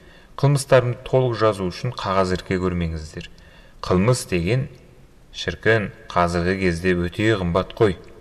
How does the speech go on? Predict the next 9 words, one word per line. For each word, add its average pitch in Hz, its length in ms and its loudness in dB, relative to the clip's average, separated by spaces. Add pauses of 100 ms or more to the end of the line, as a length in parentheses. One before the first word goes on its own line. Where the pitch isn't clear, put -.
(560)
Оны 95 240 4
таба 95 320 4
алмаған 95 400 6
айыпкер 95 640 -2
қандай 139 400 4
қиналады? 113 540 0 (340)
Қылмыс 147 480 2
таба 123 380 0
алмасаңыз, 92 720 -4